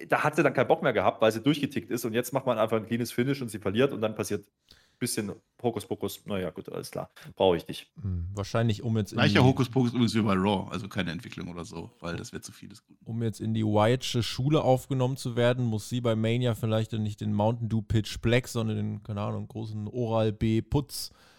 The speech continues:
Speaker 2: leisten.
Speaker 3: Vielleicht so
Speaker 2: Keine
Speaker 3: ein,
Speaker 2: Ahnung.
Speaker 3: so eine Box-like Structure oder so, wo sie
Speaker 2: Ein
Speaker 3: dann
Speaker 2: Box-like
Speaker 3: rauskommen und irgendwie so
Speaker 2: Structure.
Speaker 3: dann so irgendwie
Speaker 2: Schlotze.
Speaker 3: schwarzes Gedöns aus dem
Speaker 2: <laughs>
Speaker 3: Kopf irgendwo. Ja,
Speaker 2: Mir läuft
Speaker 3: das
Speaker 2: auch
Speaker 3: sehe ich
Speaker 2: gleich
Speaker 3: dann schon.
Speaker 2: schwarzes Gedöns aus dem Kopf. Deswegen will ich schnell weiterreden. Elimination Chamber, Samstag, achtzehnter Februar, Montreal.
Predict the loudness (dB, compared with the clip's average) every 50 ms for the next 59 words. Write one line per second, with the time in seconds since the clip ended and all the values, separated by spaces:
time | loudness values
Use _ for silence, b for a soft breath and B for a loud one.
0 | b b b b 0 2 4 4 2 2 -2 -2 -2 0 0 0 -2 -4 0 2
1 | 2 4 6 6 6 4 4 2 0 0 0 -2 -4 -6 -2 0 0 0 2 0
2 | -2 -2 -2 -2 0 2 4 2 2 2 -2 -6 -6 -2 -2 -4 -4 -2 -4 -4
3 | -2 -2 -2 -2 -4 -6 -8 -8 -6 -4 -4 -2 -2 -2 -2 0 0 0 0 0
4 | 0 0 0 2 2 0 0 0 -2 -2 0 0 0 0 0 0 -2 -2 0 2
5 | 4 4 4 6 6 4 4 4 4 2 -2 -2 -4 -6 -4 -2 0 0 0 0
6 | 0 0 0 -2 -2 -4 -4 -6 -6 -8 -6 -4 -4 -4 -4 -4 -6 -6 -6 -6
7 | b b b b b b b _ _ -20 -20 _ _ -10 -8 -8 -8 -6 -4 -4
8 | 0 2 4 4 4 2 0 -2 -2 -2 0 0 0 0 -2 -2 -4 -4 -4 -4
9 | -6 -8 -8 -8 -10 -6 -6 -4 -4 -4 -6 -8 -8 -10 -10 -12 -10 -8 -8 -8
10 | -8 -10 B B B B B -4 -4 -4 0 2 2 4 6 6 6 6 4 2
11 | 0 2 4 6 6 6 6 6 4 4 4 6 6 6 6 6 8 8 8 6
12 | 6 4 2 2 4 4 4 4 4 4 2 2 4 2 2 2 2 0 -2 0
13 | -2 0 0 0 2 0 0 0 0 0 2 2 2 0 0 0 2 4 6 6
14 | 6 6